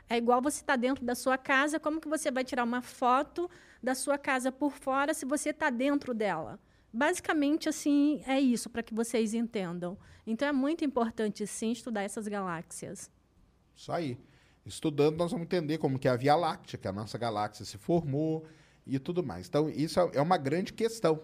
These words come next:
Speaker 2: É aquelas questões fundamentais, né? Como que tudo surgiu, qual é o início de tudo. Então, o James Webb, ele tá indo pra responder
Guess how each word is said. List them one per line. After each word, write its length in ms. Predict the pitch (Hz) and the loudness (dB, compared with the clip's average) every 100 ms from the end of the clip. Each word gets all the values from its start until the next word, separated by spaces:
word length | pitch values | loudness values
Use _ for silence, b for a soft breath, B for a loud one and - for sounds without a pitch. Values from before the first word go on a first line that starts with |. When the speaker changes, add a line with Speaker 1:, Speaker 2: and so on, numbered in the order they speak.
| - | -6
Speaker 2:
É 80 | 175 | -2
aquelas 360 | - - 226 | -2 -2 -4
questões 440 | - 233 220 208 208 | -4 -6 -2 -4 -4
fundamentais, 680 | 208 190 190 151 135 131 101 | -4 -2 -2 0 0 0 -2
né? 180 | 156 196 B B B | -4 -6 B B B
Como 180 | 160 185 | 0 0
que 100 | - | -4
tudo 220 | 165 156 | -6 -4
surgiu, 580 | - 135 117 151 185 139 | 0 2 4 4 6 4
qual 240 | - 139 | 4 4
é 40 | 156 | 6
o 100 | 151 | 4
início 360 | 143 151 147 | 2 0 0
de 120 | 120 | -2
tudo. 600 | 113 151 190 180 135 117 B B B - | 0 2 6 6 6 2 B B B -10
Então, 520 | 131 151 - 160 202 - | -8 -2 4 4 4 -2
o 140 | 185 202 | -6 0
James 360 | 147 160 156 | 2 2 2
Webb, 260 | 139 151 165 | 4 4 2
ele 80 | - | 0
tá 260 | - 196 | 2 2
indo 380 | 170 147 165 175 | 2 -2 -2 -4
pra 340 | 175 - 175 | -6 -2 0
responder 1080 | 202 - 190 - - 190 175 123 120 165 170 | 0 0 -2 -2 0 0 0 -2 0 0 -2